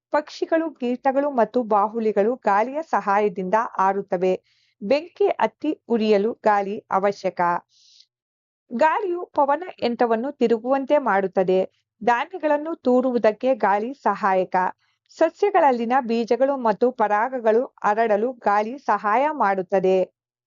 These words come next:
ಪ್ರಶ್ನೆ ಒಂಬತ್ತು, ವಾತಾವರಣದಲ್ಲಿನ ಅನಿಲಗಳ ವಿನಿಮಯಕ್ಕೆ ಸಸ್ಯಗಳು ಮತ್ತು ಪ್ರಾಣಿಗಳು ಹೇಗೆ ಪರಸ್ಪರ ಸಹಕರಿಸುತ್ತವೆ? ಉತ್ತರ, ಸಸ್ಯಗಳು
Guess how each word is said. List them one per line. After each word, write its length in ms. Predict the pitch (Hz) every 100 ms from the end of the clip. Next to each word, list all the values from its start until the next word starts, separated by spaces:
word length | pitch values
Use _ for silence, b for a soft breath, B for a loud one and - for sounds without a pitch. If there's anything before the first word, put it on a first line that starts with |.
| _
ಪ್ರಶ್ನೆ 380 | 254 311 - 427
ಒಂಬತ್ತು, 540 | 403 196 202 - 196 _ 269
ವಾತಾವರಣದಲ್ಲಿನ 1000 | 294 349 480 440 359 254 233 214 202 208 254 -
ಅನಿಲಗಳ 500 | 208 233 302 330 330 330
ವಿನಿಮಯಕ್ಕೆ 800 | 262 208 208 202 185 - 208 302 _ b b _
ಸಸ್ಯಗಳು 640 | - 302 311 392 370 403
ಮತ್ತು 300 | 339 214 277
ಪ್ರಾಣಿಗಳು 560 | - 220 220 254 285 302
ಹೇಗೆ 400 | - 208 202 247
ಪರಸ್ಪರ 540 | - 208 214 - 294
ಸಹಕರಿಸುತ್ತವೆ? 1080 | 302 220 196 202 196 - - 185 180 180 - _ -
ಉತ್ತರ, 320 | 208 - 208 175 - _ _ _ _ _
ಸಸ್ಯಗಳು 720 | - 349 - 427 277 254